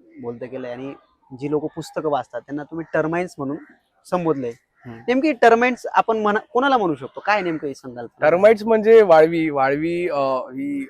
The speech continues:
Speaker 2: अ, चांगल्या झाडाला आतून पोखरून काढते. So तसंच, अ, देशाला आतून पोखरणाऱ्या लोकांना त्या लोकांनी टर्माइट्स असं नाव दिलेलं आहे.
Speaker 1: हम्म.
Speaker 2: आणि, अ, जर लेखक टर्माइट आहेत,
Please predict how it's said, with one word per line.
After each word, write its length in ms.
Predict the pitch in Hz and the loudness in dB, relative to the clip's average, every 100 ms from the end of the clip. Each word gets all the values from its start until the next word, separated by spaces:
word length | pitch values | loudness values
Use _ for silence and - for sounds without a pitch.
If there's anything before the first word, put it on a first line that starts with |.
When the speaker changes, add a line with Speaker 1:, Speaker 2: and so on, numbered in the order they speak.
| - | -14
Speaker 2:
अ, 120 | - 67 50 _ _ _ _ _ _ - | -14 -14 -18 _ _ _ _ _ _ -10
चांगल्या 320 | 123 135 143 | -8 -6 -6
झाडाला 380 | 131 123 131 127 | -4 -6 -6 -6
आतून 340 | 120 131 131 | -6 -8 -12
पोखरून 380 | 127 120 135 135 | -12 -14 -12 -10
काढते. 320 | 123 110 107 | -10 -10 -16
So 460 | - _ _ - 123 175 | -20 _ _ -20 -16 -12
तसंच, 320 | - 151 - _ _ _ _ _ - | -6 -6 -6 _ _ _ _ _ -10
अ, 100 | 113 113 117 117 117 117 110 123 | -8 -6 -6 -6 -8 -10 -12 -10
देशाला 460 | 131 131 160 156 160 | -10 -2 2 6 4
आतून 280 | 143 156 147 | 2 -4 -8
पोखरणाऱ्या 600 | 143 131 147 147 143 143 | -8 -4 -4 -2 -2 -2
लोकांना 440 | 131 131 139 139 | -4 -6 -8 -6
त्या 120 | 135 | -8
लोकांनी 260 | 127 131 143 | -8 -8 -8
टर्माइट्स 460 | 135 123 135 131 | -8 -8 -10 -10
असं 180 | 127 135 | -16 -12
नाव 160 | 123 110 | -10 -10
दिलेलं 320 | 110 107 101 | -14 -20 -20
आहे. 140 | _ _ _ _ - 123 | _ _ _ _ -20 -20
Speaker 1:
हम्म. 340 | 120 120 117 | -20 -14 -10
Speaker 2:
आणि, 640 | 117 127 135 143 143 139 139 | -8 -6 -8 -6 -8 -8 -8
अ, 380 | 123 120 120 120 127 | -8 -8 -10 -12 0
जर 160 | 160 | 0
लेखक 380 | 160 147 139 185 170 - _ _ _ _ _ - | 2 -4 0 0 0 -8 _ _ _ _ _ -6
टर्माइट 320 | 139 147 151 | -2 0 0
आहेत, 220 | 135 131 | -2 -4